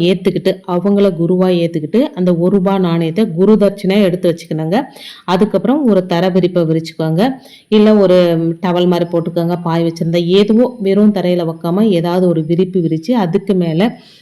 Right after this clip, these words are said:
கிழக்கு முகம் பார்த்து நம்ம உட்காந்துக்கணுங்க. அந்த மாதிரி உட்காரும்போது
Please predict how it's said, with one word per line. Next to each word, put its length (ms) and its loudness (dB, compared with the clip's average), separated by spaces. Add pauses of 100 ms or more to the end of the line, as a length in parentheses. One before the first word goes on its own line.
(300)
கிழக்கு 380 4
முகம் 260 2
பார்த்து 260 -2
நம்ம 180 0
உட்காந்துக்கணுங்க. 640 -4 (360)
அந்த 220 -2
மாதிரி 260 2
உட்காரும்போது 800 2